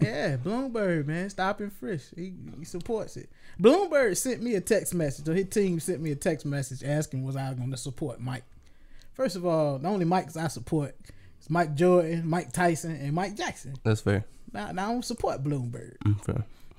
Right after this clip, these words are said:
Speaker 1: You know.
Speaker 2: So, I mean, his track record, right? And
Speaker 1: Mm.
Speaker 2: just, I don't want to
Speaker 1: He
Speaker 2: talk
Speaker 1: was a
Speaker 2: about
Speaker 1: mayor of at least a city, you know what? Unofficially, New York had, what, like, twelve million people?
Speaker 2: it. A lot.
Speaker 1: Yeah.
Speaker 2: Yes.
Speaker 1: So,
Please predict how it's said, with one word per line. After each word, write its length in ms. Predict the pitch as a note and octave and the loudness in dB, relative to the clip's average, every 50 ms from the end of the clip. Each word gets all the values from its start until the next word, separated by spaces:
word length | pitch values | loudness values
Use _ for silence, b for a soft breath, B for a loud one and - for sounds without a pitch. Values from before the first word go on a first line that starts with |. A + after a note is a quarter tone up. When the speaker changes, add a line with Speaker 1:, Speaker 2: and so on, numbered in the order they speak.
| - | -2
Speaker 1:
You 160 | E3+ D#3+ D3 | 0 0 0
know. 60 | B2+ C3 | 0 0
Speaker 2:
So, 380 | C#3 C#3+ E3 D#3 C3 - - - - - - - - - - - | 2 4 4 4 4 2 0 -4 -12 -14 -14 -14 -14 -16 -14 -4
I 60 | - C3 | 0 2
mean, 260 | D3 D3 C3 - - - - - - | 4 4 4 2 -2 -10 -16 -12 -4
his 260 | C#3+ D3+ F#3+ E3+ - | 0 2 2 2 4
track 260 | - B2 G#2 F#2+ - | 4 4 4 4 2
record, 300 | - - G2 - - G2+ | -2 -4 -4 -4 -4 -2
right? 280 | - G#2+ G#2+ A2 B2 - | 0 0 2 0 0 0
And 180 | D#3+ D#3 D3+ C#3 | 0 2 4 6
Speaker 1:
Mm. 0 | |
Speaker 2:
just, 260 | B2 A#2+ A#2 - - - - - - - - - - - | 4 4 4 0 -8 -14 -18 -18 -18 -18 -18 -14 -8 -4
I 120 | - F2+ | -2 -2
don't 120 | F#2 - - | -2 -2 -4
want 180 | - - - | -6 -10 0
to 40 | - | 2
Speaker 1:
He 60 | D4 | 4
Speaker 2:
talk 60 | C4+ | 8
Speaker 1:
was 180 | D4 D4 C4+ A3 | 8 8 8 8
a 40 | G#3+ | 8
Speaker 2:
about 80 | G#3+ | 6
Speaker 1:
mayor 240 | A3+ A3+ A3 G#3 F#3+ F3+ | 6 6 6 6 6 4
of 120 | E3+ E3 | 4 2
at 60 | E3 | 0
least 240 | F3+ G3+ G#3+ F3 - | 0 0 -2 -2 -4
a 60 | D3+ | -6
city, 380 | C3+ - - F#3+ F3 D3+ C#3 F#3+ | -6 -4 0 0 0 0 -2 -4
you 80 | G3 | -4
know 120 | D3+ C3+ C3+ | -4 -4 -4
what? 280 | C#3+ E3+ D3+ B2+ A#2+ b b b b b b b b - | -4 -6 -6 -6 -8 b b b b b b b b 2
Unofficially, 840 | F3 G3 G3+ F3 - - F#3 F3 D#3 - - D3 C#3+ C#3+ C#3 C3 B2 - - B2+ | 4 4 4 4 2 2 2 2 2 2 -2 -2 -2 -2 -2 -4 -6 -8 -10 -4
New 140 | C#3+ E3 E3+ | -2 2 4
York 220 | F3 E3+ D#3+ C#3 | 4 4 4 4
had, 220 | D3+ D#3 D3+ C#3+ | 2 2 2 0
what, 180 | C#3 C3+ B2 A#2+ | -2 -4 -6 -6
like, 160 | B2 B2+ B2 | -6 -6 -6
twelve 280 | - - E3 D#3 D3+ C#3+ | -2 0 0 2 2 0
million 280 | D#3 D#3 D3+ D3+ D3+ | 0 0 0 0 0
people? 400 | - - F3 D#3 C3+ C#3+ C3+ D#3+ - - - - | 0 0 -2 -2 -2 -4 -8 -10 -12 -18 -18 -10
Speaker 2:
it. 60 | - E2+ | -6 -4
A 40 | |
lot. 240 | F2 D#2+ C2 - - - - - | -2 -2 -2 -4 -8 -12 -14 -4
Speaker 1:
Yeah. 280 | - D#3 C#3+ A#2+ G#2+ F#2 | -2 -2 -2 -2 -4 -4
Speaker 2:
Yes. 300 | G2 G2 F2+ D#2+ - - - | -4 -4 -4 -4 -8 -8 -2
Speaker 1:
So, 240 | - A3+ G#3 G#3+ | 2 2 4 2